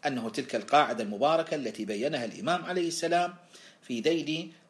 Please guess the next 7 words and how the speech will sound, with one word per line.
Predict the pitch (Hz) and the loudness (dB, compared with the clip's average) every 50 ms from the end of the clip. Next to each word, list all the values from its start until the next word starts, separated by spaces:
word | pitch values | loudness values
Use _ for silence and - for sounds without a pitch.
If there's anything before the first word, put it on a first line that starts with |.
| _ - | _ 4
بعض | 147 170 - 127 123 127 | 4 4 4 4 -2 -2
الأسئلة | 110 - 165 170 - - - 151 151 147 151 - 151 | -2 0 0 0 0 0 -2 0 0 0 0 0 0
التي | 131 113 107 - 220 | -2 -2 -4 -4 -4
سألها | 214 - 196 - 147 139 139 135 139 135 | -4 -4 -2 0 0 2 2 2 0 -2
محمد | 127 117 - - 226 202 196 190 190 - | -4 -4 -4 -2 0 0 0 0 0 -2
ابن | 185 175 170 175 | -4 -4 -4 -4
مسلم، | 175 170 - - 175 170 165 | -4 -4 -4 -2 -2 -2 -2